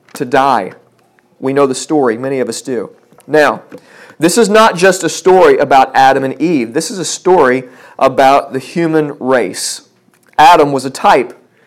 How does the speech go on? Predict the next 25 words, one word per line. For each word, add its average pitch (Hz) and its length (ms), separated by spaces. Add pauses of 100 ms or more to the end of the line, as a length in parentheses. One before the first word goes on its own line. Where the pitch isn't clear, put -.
(380)
You 156 180
and 202 100
I, 196 720
the 139 80
Bible 135 260
teach, - 600 (160)
would 139 160
have 143 240
done 143 160
the 139 60
exact 139 420
same 156 220
thing. 143 440 (320)
From 143 300
birth, 185 440
there 135 160
is 139 140
this 147 180
longing 180 400
within 170 240
us 143 280 (380)
to 170 100
be 196 420
something 185 540
special. 170 680